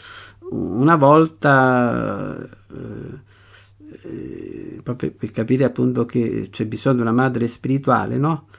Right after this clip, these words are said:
Eh, quindi una bambina sulle ginocchia della madre che le imparava a fare il segno della croce,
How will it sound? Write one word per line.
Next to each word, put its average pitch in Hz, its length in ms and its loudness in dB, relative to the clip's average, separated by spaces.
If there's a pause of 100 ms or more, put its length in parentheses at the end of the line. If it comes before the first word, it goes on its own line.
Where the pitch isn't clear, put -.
(420)
Eh, 117 240 -10
quindi 139 240 -2
una 131 100 0
bambina 151 500 4
sulle 123 520 -2
ginocchia 143 400 2
della 147 160 4
madre 131 560 2 (840)
che 113 400 -8
le 127 120 -6
imparava 117 420 -2
a 113 40 0
fare 117 260 -2
il 110 60 0
segno 120 340 0
della 139 240 2
croce, 175 600 0